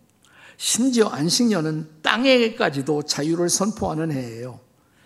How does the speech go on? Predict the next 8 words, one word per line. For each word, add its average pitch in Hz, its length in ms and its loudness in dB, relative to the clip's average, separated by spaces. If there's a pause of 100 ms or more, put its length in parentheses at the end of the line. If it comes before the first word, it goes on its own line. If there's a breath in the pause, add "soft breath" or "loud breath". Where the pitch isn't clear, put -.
(420 soft breath)
땅도 190 360 0
우리가 196 220 -2
매년 220 720 -4
농사 180 340 0
지으면 170 260 -6
매년 165 340 -4
고통을 156 360 -4
당하잖아요. 120 500 -12